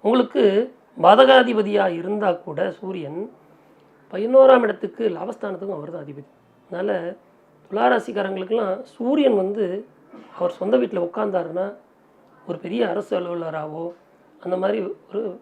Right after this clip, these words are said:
வேலை கிடைக்கக்கூடிய பாக்கியம் இருக்கும். இல்லைன்னா அரசாங்கம் சம்பந்தப்பட்ட ஏதாவது ஒரு வேலையெல்லாம் செஞ்சு கொடுக்கக்கூடிய ஒரு தொழிலும் அமையும்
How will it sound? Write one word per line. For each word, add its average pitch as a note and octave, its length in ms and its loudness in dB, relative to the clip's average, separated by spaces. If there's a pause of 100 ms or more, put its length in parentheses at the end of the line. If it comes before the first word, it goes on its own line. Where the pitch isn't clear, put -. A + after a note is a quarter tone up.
வேலை F#3 220 -4
கிடைக்கக்கூடிய E3+ 600 -8
பாக்கியம் D#3+ 360 -10
இருக்கும். - 220 -16 (380)
இல்லைன்னா A#3+ 560 6 (320)
அரசாங்கம் C#4+ 500 6
சம்பந்தப்பட்ட A3 680 -2
ஏதாவது F#3+ 300 -2
ஒரு G3 100 -2
வேலையெல்லாம் F#3 460 -6
செஞ்சு G3+ 180 -8
கொடுக்கக்கூடிய E3+ 640 -10 (680)
ஒரு B3 280 -2 (220)
தொழிலும் A3+ 360 4
அமையும் F3+ 460 -2